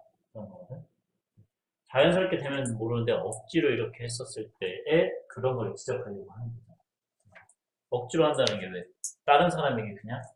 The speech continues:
다른 어떤 인상을 주기 위해서 일부러 바꿔진 모습으로 살라고 하는 거잖아. 자연스러운 게 아니라. The best piece of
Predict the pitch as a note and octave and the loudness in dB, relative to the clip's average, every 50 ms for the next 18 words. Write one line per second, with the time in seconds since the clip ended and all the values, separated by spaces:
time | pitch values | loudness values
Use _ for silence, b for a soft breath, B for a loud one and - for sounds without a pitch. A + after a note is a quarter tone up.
0 | _ _ _ _ _ _ - - B2 B2+ A#2+ A#2+ A#2 - - _ - - - - | _ _ _ _ _ _ -8 -6 -4 -4 -4 -4 -6 -10 -14 _ -12 -12 -8 -8
1 | A2+ G#2 G#2 G#2 G#2+ G#2+ A#2 A#2 G#2+ F#2+ - - - - - G2+ F#2+ G2 F2 E2+ | -6 -6 -6 -6 -6 -6 -6 -6 -6 -6 -8 -10 -14 -14 -12 -14 -14 -12 -16 -20
2 | - _ _ _ _ _ _ _ _ _ _ - G#2+ A2 A2+ A2+ G#2+ G2 F2 - | -20 _ _ _ _ _ _ _ _ _ _ -8 -4 -2 -2 -2 -4 -10 -12 -14
3 | - _ _ _ _ _ _ _ _ _ _ _ - - - - - D3 C#3 B2+ | -14 _ _ _ _ _ _ _ _ _ _ _ -16 -16 -16 -10 -2 0 0 0
4 | B2+ A#2+ G#2 G2+ G2+ - - - F2+ - _ G2+ A2+ A2+ G#2 F#2 F2 F2+ F#2+ G2 | 0 -2 -4 -6 -8 -10 -16 -18 -20 -20 _ -12 -10 -10 -10 -12 -12 -16 -16 -18
5 | F#2+ - _ _ _ _ _ _ _ _ _ _ _ - _ _ _ - - G2+ | -18 -20 _ _ _ _ _ _ _ _ _ _ _ -20 _ _ _ -10 -6 -6
6 | A2 A2 G#2+ A2 G#2+ G#2 F#2+ F2+ E2+ E2 D#2+ - _ _ _ _ _ _ _ _ | -6 -6 -6 -8 -10 -10 -10 -12 -16 -18 -20 -20 _ _ _ _ _ _ _ _
7 | _ _ _ B B B B B B B B B B B B B B - - _ | _ _ _ B B B B B B B B B B B B B B -12 -14 _
8 | _ - - - - C#3+ C#3+ - C#3+ C#3+ D#3 E3 - - - - F#3 F3+ F3+ - | _ -12 -10 2 2 2 4 8 10 10 10 10 8 4 0 0 0 0 0 -2
9 | - G3+ F#3+ F#3 - - G3 F3 D#3+ | -2 -2 0 0 0 4 4 4 6